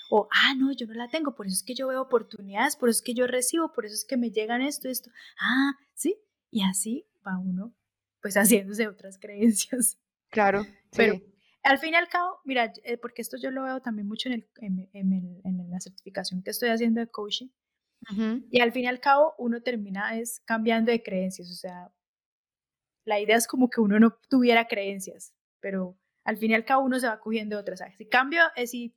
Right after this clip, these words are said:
Speaker 1: quito esta, es que la voy y la cambio por otra. Pero
Speaker 2: Ujú.
Speaker 1: vuelvo y digo, que elijas creencias que sí te funcionen para lo que quieres, para lo que sientes, para,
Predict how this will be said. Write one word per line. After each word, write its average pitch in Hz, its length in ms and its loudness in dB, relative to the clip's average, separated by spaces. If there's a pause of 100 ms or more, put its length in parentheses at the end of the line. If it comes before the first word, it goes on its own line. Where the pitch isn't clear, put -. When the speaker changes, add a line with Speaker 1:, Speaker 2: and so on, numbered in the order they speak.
Speaker 1:
quito 302 240 0
esta, 359 240 4
es 302 100 -2
que 302 100 0
la 247 160 0
voy 214 160 2
y 226 100 -10
la 226 140 -4
cambio 202 320 -6
por 196 160 -10
otra. - 220 -12 (400)
Pero 254 280 4
Speaker 2:
Ujú. - 40 2
Speaker 1:
vuelvo 233 260 2
y 226 40 -4
digo, 214 300 0
que 185 200 -12
elijas 240 520 -4 (200)
creencias 226 500 0
que 214 140 -8
sí 196 160 -6
te 202 120 -14
funcionen 190 560 -12
para 190 200 -6
lo 170 160 -16
que 180 140 -16
quieres, 185 400 -8
para 175 180 -20
lo 175 180 -18
que 180 120 -18
sientes, 190 380 -6
para, 175 280 -16